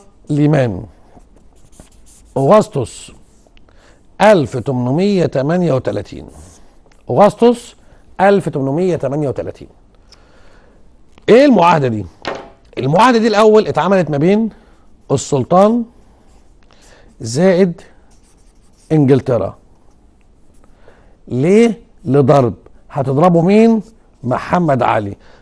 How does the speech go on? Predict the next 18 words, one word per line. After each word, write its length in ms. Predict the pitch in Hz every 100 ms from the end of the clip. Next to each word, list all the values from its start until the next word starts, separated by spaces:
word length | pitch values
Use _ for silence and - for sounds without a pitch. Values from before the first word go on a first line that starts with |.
| _
تضربوه 360 | 147 131 147 190
إزاي؟ 580 | 147 139 196 220 233 - _ _ _ _ _ _ _ _ 175
اقتصاديًا. 1500 | 202 - - 165 143 - 190 180 127 143 131 127 131 123 101 - _ _ _ _ _ _ _ - _ - _
خلي 180 | 139 143
بالك 140 | 156
المعاهدة 340 | 135 147 160
كده، 300 | 151 190 233 - - _ _ _ _ _ _ - _ -
السلطان 580 | 110 127 117 165 202 214
وإنجلترا 720 | 143 127 113 165 202 240 143
هيضربوا 300 | 120 123 160
الاتنين 260 | 139 147 139
محمد 300 | 151 147 127
علي 280 | 147 165
اقتصاديًا. 720 | 123 - 123 120 110 113 101 98 104 _ - _ - - _ -
طب 180 | 104 90
هيضربوه 360 | 120 117 139
اقتصاديًا 480 | 156 - 127 143 170
ليه؟ 380 | 143 170 226 262